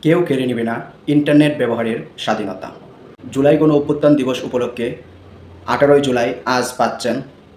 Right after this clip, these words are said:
এক জিবি ইন্টারনেট সম্পূর্ণ ফ্রি, তাও আবার পাঁচ দিন মেয়াদে। এখন আমাদের হাস্যকর লাগতে পারে যে কেন পাঁচ দিন মেয়াদে আবার এক জিবি দিতে হবে।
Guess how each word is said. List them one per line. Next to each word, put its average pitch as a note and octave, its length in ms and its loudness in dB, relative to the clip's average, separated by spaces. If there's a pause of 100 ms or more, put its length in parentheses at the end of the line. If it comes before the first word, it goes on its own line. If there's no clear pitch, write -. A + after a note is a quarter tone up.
(200)
এক C#3+ 280 2
জিবি B2 220 -2 (140)
ইন্টারনেট A2+ 340 -4 (160)
সম্পূর্ণ B2 680 -4
ফ্রি, A#2 260 -4 (440)
তাও B2+ 160 2
আবার A#2 240 0 (100)
পাঁচ A#2 240 -2
দিন G#2+ 100 -8
মেয়াদে। G2+ 260 -8 (1000)
এখন D3+ 220 0
আমাদের D3 460 0 (100)
হাস্যকর C3+ 520 -4
লাগতে A2 200 -8
পারে G#2+ 240 -8 (460)
যে A2+ 100 -8 (140)
কেন C3+ 160 2 (580)
পাঁচ B2+ 200 -2 (100)
দিন D3 180 4
মেয়াদে B2+ 340 0
আবার A#2 160 -2 (120)
এক B2+ 100 -4
জিবি A#2+ 160 -4
দিতে A2+ 200 -4
হবে। G2 220 -10